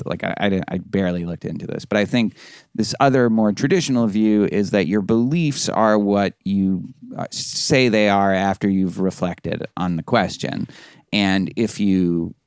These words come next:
act in a way that d-, diverges from that, then you're just being irra-, y-,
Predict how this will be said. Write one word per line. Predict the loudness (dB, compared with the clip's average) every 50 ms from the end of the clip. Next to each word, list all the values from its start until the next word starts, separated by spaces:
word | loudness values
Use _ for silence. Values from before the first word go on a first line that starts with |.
| -4 0
act | 2 2 2 2 0 0
in | -2 0 0
a | 0
way | 0 0 -2 -2
that | -2 -4 -4 -6 -8 _ -16
d-, | -16 -16 -16 _ -16 -8
diverges | -6 -2 0 2 2 2 2 0 -2 -2
from | -2 -2 0 0
that, | 0 0 -2 -2 -4 -4 -4
then | -2 -2 0
you're | 0 0 0
just | 0 -2 -4 -4 -4 _
being | -4 -2 -2 -2 -2 -4 -6
irra-, | -6 -6 -6 -4 -4 -6 -6 -8 -8 -8
y-, | -6